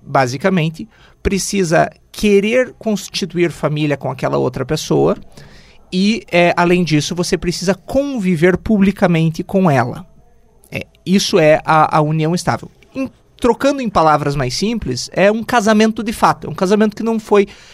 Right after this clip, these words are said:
levado a registro. Embora, embora seja possível que você vá até um cartório e escolha regimes de bens para a sua união estável, ou seja, você regulamente a parte patrimonial da união estável. Quase que como se fosse num casamento,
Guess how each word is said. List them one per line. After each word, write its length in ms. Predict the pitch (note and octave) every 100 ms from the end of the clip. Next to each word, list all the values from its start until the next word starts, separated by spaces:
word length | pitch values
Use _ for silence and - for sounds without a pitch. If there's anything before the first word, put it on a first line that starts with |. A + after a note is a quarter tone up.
| - -
levado 340 | G3+ F#3+ F#3
a 40 | G3
registro. 420 | G#3+ E3 C3 - -
Embora, 840 | C#4 C4+ F#3 E3+ D#3+ E3 F3 G#3 -
embora 580 | E3+ F#3+ C#3+ C3+ C#3+ G3+ - _
seja 300 | - D3 D#3+
possível 440 | F#3 F3+ C#3+ C3+
que 100 | D#3+
você 220 | E3+ E3
vá 200 | D#3 C3+
até 140 | B2+ C3+
um 60 |
cartório 560 | - C#3+ B2+ B2 B2+ E3+ - - -
e 120 | G3+
escolha 500 | A3+ - - A3+ A#3
regimes 720 | G#3 G#3+ F3 F#3 C#4+ D4 A3+
de 100 | F3+
bens 400 | F3+ F3+ G#3 -
para 280 | - F#3+ F#3+
a 20 |
sua 300 | G3+ - G#3
união 260 | G3+ G3+ G#3
estável, 340 | G#3+ G3 F3
ou 80 | B2+
seja, 260 | - G3+ C3+
você 220 | C#3+ -
regulamente 840 | F3 F#3 G3+ F#3+ G3+ C4 - D#3 -
a 80 | D#3+
parte 320 | E3 E3 F#3
patrimonial 680 | G3 F#3+ F#3+ G3 F#3 F#3+ F#3+
da 100 | E3
união 240 | D3 C#3+
estável. 520 | C3+ - C3 A#2 A#2 - _ - - -
Quase 340 | - C4+ C#4 C4
que 80 | C4
como 240 | C4 B3+
se 100 | C4
fosse 280 | A3 A#3+ A#3+
num 100 | A#3
casamento, 580 | A#3 A3+ A#3 G#3+ E3+